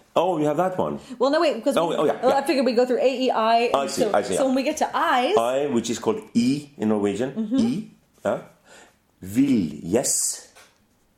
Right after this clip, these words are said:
Speaker 1: And then you have the, the, the, the preposition E.
Speaker 2: And that's a preposition in this
Speaker 1: Yeah, that,
Speaker 2: language?
Speaker 1: yeah, that's a preposition. It
Speaker 2: Okay.
Speaker 1: means within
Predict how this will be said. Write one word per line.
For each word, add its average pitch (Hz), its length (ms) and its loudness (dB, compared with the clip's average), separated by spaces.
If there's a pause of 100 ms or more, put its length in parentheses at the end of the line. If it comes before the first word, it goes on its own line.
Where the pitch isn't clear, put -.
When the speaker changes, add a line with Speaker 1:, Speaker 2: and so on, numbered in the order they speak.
(720)
Speaker 1:
And 101 120 0
then 101 100 0
you 98 80 -4
have 95 200 -2
the, 98 240 -2
the, 90 240 -2
the, 82 600 -2
the 78 100 -4
preposition - 640 -10 (120)
E. - 260 -6 (360)
Speaker 2:
And 240 120 -2
that's 247 120 -4
a 262 60 -2
preposition 277 480 -6
in 349 80 -4
this 240 60 0
Speaker 1:
Yeah, - 80 2
that, - 40 0
Speaker 2:
language? - 180 0
Speaker 1:
yeah, - 40 0
that's 123 160 -4
a 143 60 -6
preposition. 87 400 -10
It - 60 -8
Speaker 2:
Okay. 98 80 -4
Speaker 1:
means 101 300 -6
within 92 420 -4